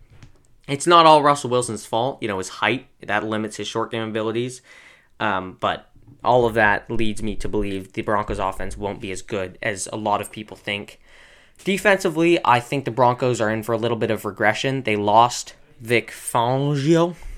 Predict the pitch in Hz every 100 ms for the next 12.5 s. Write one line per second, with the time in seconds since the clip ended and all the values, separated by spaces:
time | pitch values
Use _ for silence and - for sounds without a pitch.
0 | - - - - 113 110 104 101 - 110
1 | 104 104 - - - 113 113 104 - -
2 | 139 147 147 - 104 110 123 113 113 107
3 | 110 120 123 120 107 135 151 - - -
4 | - - 123 127 - 107 139 139 131 135
5 | 123 113 120 117 113 117 113 117 104 107
6 | 101 92 - 117 127 127 131 135 - -
7 | - - - _ 117 117 120 113 - 139
8 | 131 139 135 131 139 147 - _ - 123
9 | 123 131 131 131 143 - - 120 117 110
10 | - 117 110 117 - 110 - 107 - 104
11 | 104 110 104 - 117 110 107 113 104 104
12 | 104 107 107 104 104